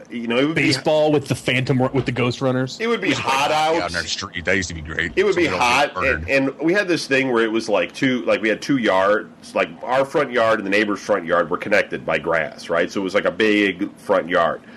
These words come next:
Speaker 1: So we would always use that yard as, like, the, the one to play whatever, soccer, football, whatever we were gonna do on it.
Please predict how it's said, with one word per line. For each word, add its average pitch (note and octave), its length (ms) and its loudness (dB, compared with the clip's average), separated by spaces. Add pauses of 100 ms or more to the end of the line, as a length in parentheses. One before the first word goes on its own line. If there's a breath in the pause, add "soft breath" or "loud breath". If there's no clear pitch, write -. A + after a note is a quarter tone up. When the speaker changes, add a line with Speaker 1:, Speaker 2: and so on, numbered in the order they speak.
(220 loud breath)
Speaker 1:
So C3 180 0
we C#3 120 2
would C#3+ 120 4
always C#3+ 320 2
use A#2 160 -2
that A2 320 2
yard F#2+ 380 4
as, F2 120 -8
like, F#2 240 0
the, G2 140 -4
the G2 120 -2
one G2 200 2
to F#2 80 -4
play F#2 260 2
whatever, F#2+ 480 0
soccer, G#2+ 600 2
football, F#2 600 2
whatever G#2+ 220 2
we G2+ 80 0
were F#2 140 -2
gonna F2+ 160 0
do F2+ 200 0
on D#2 140 0
it. D2 80 -6